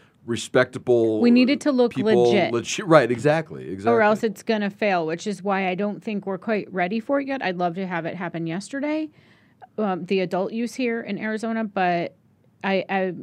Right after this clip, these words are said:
Speaker 2: I, I think that there has to be a lot more education before that actually happens, just so that everybody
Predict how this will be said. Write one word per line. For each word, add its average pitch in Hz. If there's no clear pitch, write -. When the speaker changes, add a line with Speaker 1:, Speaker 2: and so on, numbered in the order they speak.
Speaker 2:
I, 196
I 202
think 214
that 208
there 196
has 196
to -
be 185
a 170
lot 175
more 165
education 170
before 175
that 165
actually 170
happens, 190
just 202
so 190
that 175
everybody 175